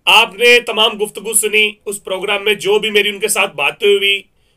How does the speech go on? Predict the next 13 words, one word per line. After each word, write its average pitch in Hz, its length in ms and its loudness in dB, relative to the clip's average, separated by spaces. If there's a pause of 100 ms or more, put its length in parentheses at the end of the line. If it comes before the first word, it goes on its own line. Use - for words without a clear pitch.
(120)
तो 190 200 -12
आपने 175 360 0
बड़े 214 220 0
गौर 277 200 6
से 285 100 -4
सुना 240 220 2
होगा। 247 220 2
तो - 360 -12
अल्हम्दुलिल्लाह, 262 640 2
मुझे 233 180 0
इस 226 160 -4
चीज 233 260 -2
पे 240 340 4